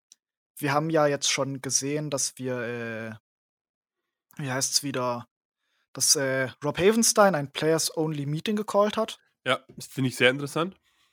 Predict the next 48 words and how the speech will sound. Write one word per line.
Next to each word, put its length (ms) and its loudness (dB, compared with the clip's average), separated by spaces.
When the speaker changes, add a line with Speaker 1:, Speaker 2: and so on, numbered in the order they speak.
Speaker 1:
Ich 160 -4
hoffe, 160 0
dass 180 0
die, 240 -6
äh, 460 -2
dass 180 -4
das 300 0
wirkt 640 2
wie 80 -4
das 180 0
Players-Only-Meeting, 1300 2
äh, 380 0
der 200 -6
P-, 240 -16
der, 800 -8
äh, 40 -14
Browns. 420 4
Speaker 2:
Was 160 -16
war 80 -2
da? 320 -6
Das 160 -18
habe 80 -8
ich 80 -12
nicht 120 -8
mitbekommen. 520 -10
Speaker 1:
Die 200 -2
haben 240 2
nach 200 4
ihrem 400 -2
Week 220 -4
zwei 720 4
Loss, 420 -4
glaub 300 -14
ich, 140 -14
wo 60 -8
die 280 -6
so 140 -8
übel 200 -8
auf 120 -8
die 80 -12
Fresse 280 -8
bekommen 400 -12
haben, 220 -8
Speaker 2:
Ja. 200 -2
Speaker 1:
haben 60 -8
die 60 -10
einen, 380 -12
äh, 380 -10